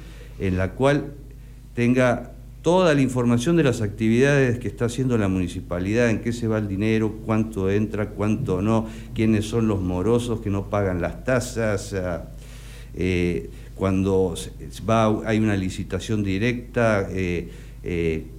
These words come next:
cuánto, de cuánto es el monto, quién, a quién se le adjudicó, cuál va a ser la obra, cómo va la obra, eh, que los, eh, las propuestas de los vecinos también, porque realmente los que la tienen clara son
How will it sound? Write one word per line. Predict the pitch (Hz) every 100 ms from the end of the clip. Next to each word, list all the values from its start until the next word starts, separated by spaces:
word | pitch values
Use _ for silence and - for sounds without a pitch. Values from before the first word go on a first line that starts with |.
| - - -
cuánto, | - 110 107 107 101 95 -
de | 95 90
cuánto | 113 110
es | 107 113
el | 113
monto, | 104 120 117 120 120 117
quién, | - 110 98
a | -
quién | - 110
se | 107 98
le |
adjudicó, | 87 80 90 85 82 - 131 127 117 110 110 -
cuál | 110 110
va | 110
a |
ser | - 110
la | 98 90
obra, | 101 131 127 101 101 101
cómo | 117 123 110
va | 113
la | 107 95
obra, | 110 131 107 92 95 90 - - - - - -
eh, | 90 92 -
que | 110
los, | 104 101 - -
eh, | 101 98 92 87 90 - - -
las | 107 101
propuestas | 110 101 156 165 160 123
de |
los | 107
vecinos | 101 101 123 151 -
también, | 110 143 120
porque | 117 117 - -
realmente | 143 175 208 208 190 139
los | 139
que | 135 139
la | 139
tienen | 208 196
clara | 139 143 175 - -
son | - 127 143 160